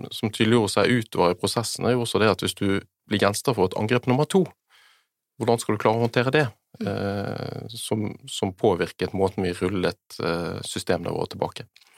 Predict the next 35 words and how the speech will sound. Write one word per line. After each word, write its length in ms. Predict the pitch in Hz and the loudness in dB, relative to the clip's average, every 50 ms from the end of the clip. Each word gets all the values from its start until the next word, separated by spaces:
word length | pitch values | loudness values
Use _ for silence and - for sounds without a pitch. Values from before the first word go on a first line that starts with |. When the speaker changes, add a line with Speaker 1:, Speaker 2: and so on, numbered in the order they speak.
| _ _ _ _ _ _ _ _ _ _ _ _ _ _ | _ _ _ _ _ _ _ _ _ _ _ _ _ _
Speaker 2:
Dere 240 | 240 233 214 233 233 | 2 4 4 4 4
forberedte 560 | 226 - - 196 170 156 160 156 - - 180 | 2 2 2 2 2 2 0 -4 -2 0 2
dere 160 | 180 190 202 190 | 4 4 4 4
på 140 | 214 208 | 4 2
et 320 | 208 - _ _ _ - - - 233 | 2 0 _ _ _ -20 -8 -2 0
angrep 380 | 220 196 165 160 156 - - 175 | 2 2 2 0 0 -2 0 0
nummer 160 | 175 175 185 | 0 0 2
to. 160 | - - 233 | 4 4 4
Hvordan 340 | 226 208 208 226 226 247 240 | 4 4 4 4 6 6 6
tenkte 300 | 247 254 220 - - 175 | 4 4 2 2 0 0
dere 300 | 160 156 156 160 165 175 | 2 2 4 4 4 4
at 80 | 185 - _ - | 2 0 _ 0
det 140 | 170 151 147 - | 0 0 0 -2
skulle 500 | - - - 156 156 151 151 151 151 151 - - - | -6 -6 -4 -2 0 2 2 2 0 0 -4 -6 -6
utarte 380 | - 156 - - 160 151 - - | -6 -4 -2 -2 -4 -4 -4 -4
seg 140 | - 202 240 | -2 -2 -2
da? 40 | 349 - - - - - - _ _ - _ _ _ _ _ | -2 -4 -8 -20 -20 -20 -20 _ _ -20 _ _ _ _ _
Speaker 1:
Det 140 | - 151 147 | 0 2 4
er 20 | |
klart 220 | 180 180 160 - | 4 4 4 4
at 80 | 151 143 | 2 2
etter 100 | - 156 | 4 4
hvert 160 | 165 160 - | 2 2 2
som 80 | 143 123 | 2 4
du, 160 | 127 120 104 - - | 4 4 4 2 -2
du 160 | 123 131 127 120 | 0 0 2 4
rydder 400 | 123 120 123 135 147 147 127 104 | 4 2 2 2 2 4 4 4
i, 140 | 98 104 104 104 - - - - | 4 2 0 -2 -4 -8 -12 -10
i 60 | - 113 | -10 -8
systemet 480 | - - - - - 113 107 95 85 - | -6 -8 -2 0 2 2 2 2 0 -2
og 80 | - | -4
du 40 | 87 - | -4 -2
får 140 | - - 101 | 0 2 2
eliminert 420 | 95 104 107 107 104 98 90 - | 2 2 2 2 2 0 0 -2
viruset, 540 | 101 104 98 98 - - - - - - - | -4 -4 -4 -4 -4 -4 -4 -2 -2 -2 -4